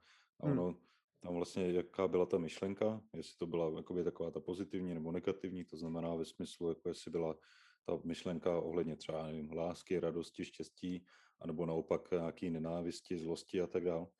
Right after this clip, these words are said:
Speaker 1: Tak, eh, když to byly ty krásné myšlenky, tak ono opravdu jakoby ty, ty částice, ty atomy, oni se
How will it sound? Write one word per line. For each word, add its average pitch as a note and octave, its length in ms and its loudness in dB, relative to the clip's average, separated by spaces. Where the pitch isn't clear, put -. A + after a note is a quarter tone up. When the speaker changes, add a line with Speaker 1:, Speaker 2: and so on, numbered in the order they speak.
Speaker 1:
Tak, - 240 2
eh, F2 300 4
když E2+ 160 -6
to - 100 -4
byly F2+ 200 2
ty E2+ 420 2
krásné F2 380 0
myšlenky, G2 500 -2
tak F2+ 280 0
ono F2 160 -2
opravdu E2+ 340 0
jakoby E2+ 360 0
ty, F2+ 360 -2
ty - 100 -6
částice, G2+ 680 0
ty F2+ 140 -2
atomy, F#2+ 420 0
oni F2 240 -2
se F#2 280 2